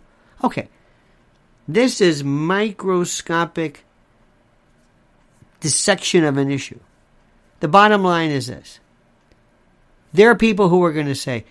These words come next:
"Yes, I think it's all nonsense." They don't mean that, or they haven't thought through this. <clears throat> What do I think? Something happened. Is it exactly what people say?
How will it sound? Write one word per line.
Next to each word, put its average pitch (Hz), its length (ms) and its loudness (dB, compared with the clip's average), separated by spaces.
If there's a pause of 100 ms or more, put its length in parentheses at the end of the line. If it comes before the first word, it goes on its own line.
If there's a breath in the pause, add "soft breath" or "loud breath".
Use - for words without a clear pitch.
"Yes, 151 500 2
I 170 160 0
think 147 180 -4
it's 143 160 -4
all 139 180 0
nonsense." 113 460 -8
They 190 120 4
don't 185 180 4
mean 208 200 0
that, 185 140 -4
or 208 80 -10
they 202 80 0
haven't 196 220 0
thought 170 220 2
through 147 80 0
this. 120 200 -8 (680 soft breath)
<clears throat> 240 500 8
What 208 140 2
do 190 100 6
I 180 180 4
think? 120 300 -8 (520 soft breath)
Something 302 420 0
happened. 240 440 -2 (4000 soft breath)
Is 175 160 6
it 175 120 4
exactly 180 520 2
what 214 160 2
people 208 240 -2
say? 214 300 0